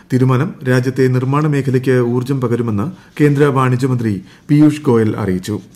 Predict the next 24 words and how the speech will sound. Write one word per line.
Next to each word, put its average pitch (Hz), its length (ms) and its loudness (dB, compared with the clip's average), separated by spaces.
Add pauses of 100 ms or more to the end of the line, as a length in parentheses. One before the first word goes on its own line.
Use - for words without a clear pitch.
(500)
വരുന്ന 190 340 4
അഞ്ചു 135 280 0
വർഷത്തിനിടെ 117 580 -2 (180)
നാലു 160 280 2
ലക്ഷം 156 400 0
തൊഴിലവസരങ്ങൾ 123 680 0
സൃഷ്ടിക്കാൻ 104 640 -4
ഇതിലൂടെ 101 320 -2
സാധിക്കും. 95 520 -4 (400)
നാലായിരത്തി 123 460 2
അഞ്ഞൂറ് 120 280 0
കോടി 123 240 0
രൂപ 113 220 0
ചെലവിലാണ് 107 580 0
പദ്ധതി 104 460 -4
നടപ്പാക്കുന്നത്. 95 720 -4 (1200)
തൊഴിലിടങ്ങളിൽ 196 760 4 (100)
ഈ 143 120 4
മാസം 135 400 0
പതിനൊന്ന് 147 360 2
മുതൽ 120 280 0 (140)
കോവിഡ് 160 380 2
വാക്സിനേഷൻ 131 580 -2
നടത്തണമെന്ന് 117 600 -2